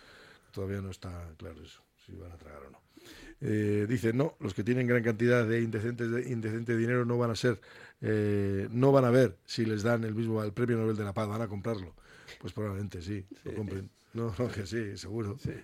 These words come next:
Speaker 1: Ha pasado toda la vida. Dice, "Criticar a Putin me parece bien, pero primero hay que leer la historia". Sí, la historia es la que estábamos aquí
Speaker 2: Sí,
Speaker 1: hablando,
Speaker 2: sí.
Speaker 1: Yanukovych, Maidán, etcétera. Bueno, que sí,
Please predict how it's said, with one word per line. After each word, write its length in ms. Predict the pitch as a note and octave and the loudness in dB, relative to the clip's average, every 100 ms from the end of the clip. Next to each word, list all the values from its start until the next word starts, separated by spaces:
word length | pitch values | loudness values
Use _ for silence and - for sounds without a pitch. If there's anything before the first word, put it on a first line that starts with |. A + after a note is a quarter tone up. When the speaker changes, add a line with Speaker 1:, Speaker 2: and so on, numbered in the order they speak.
| - | -8
Speaker 1:
Ha 60 | A2+ | -4
pasado 200 | A2 G#2+ | -2 0
toda 140 | G#2 | 0
la 60 | G#2 | 2
vida. 260 | B2+ - - - - - - | 0 -2 -10 -20 -20 -12 -4
Dice, 240 | B2 G2 A2+ | 0 0 0
"Criticar 420 | A2+ G#2+ A2 C#3 | 0 2 6 6
a 80 | A#2 | 6
Putin 380 | C3 C#3+ D3+ C#3+ | 4 4 4 2
me 100 | A2 | 0
parece 280 | A#2+ A#2 | 2 2
bien, 320 | A#2+ C#3 A2 F2 | 4 4 4 0
pero 220 | G#2+ A2 | -2 0
primero 500 | G#2+ A#2+ C#3 D3+ A#2+ | 0 2 2 2 0
hay 140 | B2+ | -2
que 100 | B2+ | 2
leer 180 | B2 A#2+ | 2 0
la 80 | A2 | -2
historia". 480 | G#2+ - B2+ F#2+ D#2 | -2 2 2 0 -8
Sí, 240 | - A2+ | -10 -8
la 100 | F#2 | -8
historia 500 | E2+ - A2+ A2+ A2+ A2+ G#2 | -10 -6 -4 -2 -4 -8 -12
es 120 | G2 | -8
la 100 | G2+ | -8
que 320 | - G#2 G2+ | -8 -8 -8
estábamos 400 | F#2+ A2+ A2 G#2 | -8 -10 -10 -8
aquí 140 | G2+ C3 | -6 -4
Speaker 2:
Sí, 60 | |
Speaker 1:
hablando, 360 | A2 A2+ C3+ A#2 | -4 -4 -2 -4
Speaker 2:
sí. 60 | F#2+ - - | -6 -16 -10
Speaker 1:
Yanukovych, 640 | A#2 G#2+ F#2+ B2 A#2+ A#2 G2 | -8 -6 -2 0 0 -2 -4
Maidán, 460 | G#2 G#2+ A#2+ A2+ | -4 -2 -2 -4
etcétera. 360 | G2+ G#2 F2+ F2 | -6 -8 -8 -8
Bueno, 240 | G#2+ F#2+ | -6 -6
que 80 | E2 | -8
sí, 140 | F2 | -8